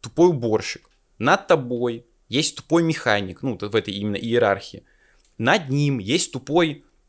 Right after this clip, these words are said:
начальник уборщиков и начальник механиков, ну, такой начальник цеха. Над ним есть эффективные менеджеры, над ними есть какие-то региональные, а над ними уже сидит условный биг босс, все, который все рулит. И ты,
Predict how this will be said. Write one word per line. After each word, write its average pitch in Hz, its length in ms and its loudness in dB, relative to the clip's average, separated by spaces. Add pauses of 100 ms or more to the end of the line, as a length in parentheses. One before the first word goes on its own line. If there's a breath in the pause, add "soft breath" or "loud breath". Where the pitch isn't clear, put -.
начальник 165 640 0
уборщиков 123 600 0
и 117 40 -6
начальник 160 380 -2
механиков, 101 600 -4
ну, 123 80 -6
такой 104 180 -8
начальник 135 400 -2
цеха. - 380 -2
Над 135 260 -2
ним 156 240 0
есть 120 260 0
эффективные 180 480 -2
менеджеры, 113 640 -4 (280 loud breath)
над 135 260 -2
ними 165 240 0
есть 104 120 -4
какие-то - 200 -10
региональные, 123 640 0
а 113 80 0
над 110 160 -2
ними 165 180 0
уже 113 160 -6
сидит 170 320 -4
условный 135 380 -2
биг 104 180 -12
босс, 98 500 -6
все, - 220 -6
который 135 380 -4
все - 180 -4
рулит. 98 280 -10 (420 loud breath)
И 139 100 -4
ты, 156 460 0